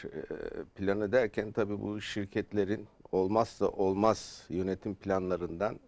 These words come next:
e, birisidir. Ve şirketlerin başarısında çok önemli bir faktördür. Şimdi bu kariyer, e, planına,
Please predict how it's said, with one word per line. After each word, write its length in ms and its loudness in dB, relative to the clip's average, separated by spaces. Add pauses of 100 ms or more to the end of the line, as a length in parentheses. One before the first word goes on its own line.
e, 220 -4 (500)
birisidir. 760 -4 (880)
Ve 160 4 (600)
şirketlerin 800 0
başarısında 680 0
çok 240 0
önemli 440 2
bir 300 -2 (260)
faktördür. 600 4 (1120)
Şimdi 180 -4
bu 100 -4
kariyer, 760 6
e, 640 6
planına, 640 0